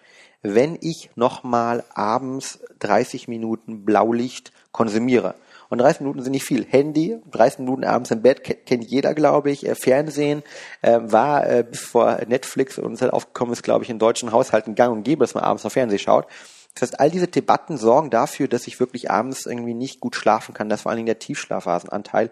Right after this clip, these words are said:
reduziert wird oder auch die Einschlafzeit sich erhöht, äh, ähm, genau, erhöht, ähm, weil ich halt irgendwie meine Melatoninproduktion, ähm, gestört wird. Und ich meine, wir alle kennen das, äh, jeder ist schon mal vorm Fernsehen eingeschlafen vielleicht, ne, aber er weiß, dass er auch niemals in Tiefschlafphase gekommen ist. Und das dann immer irgendwie aufschreckt irgendwann.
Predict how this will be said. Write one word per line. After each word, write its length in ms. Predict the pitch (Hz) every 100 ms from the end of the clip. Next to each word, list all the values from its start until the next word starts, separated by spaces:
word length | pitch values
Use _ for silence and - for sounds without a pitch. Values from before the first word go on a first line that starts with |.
| - - - - -
reduziert 480 | 107 - - 151 -
wird 160 | 139
oder 220 | 104 117
auch 80 | 95
die 140 | - 92
Einschlafzeit 800 | 117 - 120 - 113 - 110 -
sich 180 | 110
erhöht, 360 | 101 107 123 -
äh, 240 | 120 113 101 -
ähm, 260 | 107 107 98
genau, 180 | 101 92
erhöht, 320 | 101 123 - - - - _ _ _
ähm, 220 | 110 110
weil 160 | 104 110
ich 140 | 123
halt 140 | 117 107
irgendwie 180 | 113 107
meine 180 | 104 104
Melatoninproduktion, 1000 | 101 - 110 107 - 101 - 98 98 98 _ _ _
ähm, 600 | 101 95 95 - 85 80 - _
gestört 380 | - - 95 -
wird. 160 | - - - _ -
Und 100 | 110
ich 80 |
meine, 140 | 135 127
wir 80 | 120
alle 120 | 131
kennen 280 | - 139 160
das, 200 | 170 131
äh, 80 |
jeder 220 | 127 131 127
ist 80 |
schon 120 | - 131
mal 80 |
vorm 200 | 117 120
Fernsehen 320 | 110 127 120 113
eingeschlafen 600 | 123 151 - 131 139 143
vielleicht, 340 | 135 131 131
ne, 80 | 120
aber 120 | 120
er 80 | 110
weiß, 200 | 110 123
dass 60 | 123
er 60 |
auch 100 | -
niemals 220 | 120 123
in 60 | 127
Tiefschlafphase 520 | 226 - 101 85 -
gekommen 340 | 107 104 - -
ist. 100 | - _
Und 260 | - -
das 100 | 113
dann 120 | 120
immer 80 | 135
irgendwie 180 | 147 143
aufschreckt 400 | 220 - 104 -
irgendwann. 420 | 95 - - -